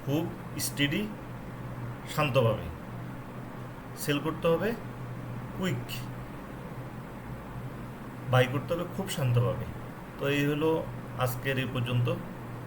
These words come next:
তারপরও ভিডিও বড় করব, বড় করবো না, করবো না, তারপরও দেখা যায় যে অনেকক্ষণ হয়ে গেছে। তো ঠিক আছে,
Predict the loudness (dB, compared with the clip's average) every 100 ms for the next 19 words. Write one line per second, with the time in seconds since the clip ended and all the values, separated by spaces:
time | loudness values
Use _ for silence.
0 | 4 4 6 6 6 6 4 4 4 4
1 | 2 0 6 10 10 8 2 2 2 2
2 | 0 0 6 8 8 8 8 8 8 6
3 | 4 0 0 -6 2 6 6 8 10 10
4 | 10 8 2 -2 -4 -6 -4 -4 -4 -6
5 | -8 -6 2 2 4 4 4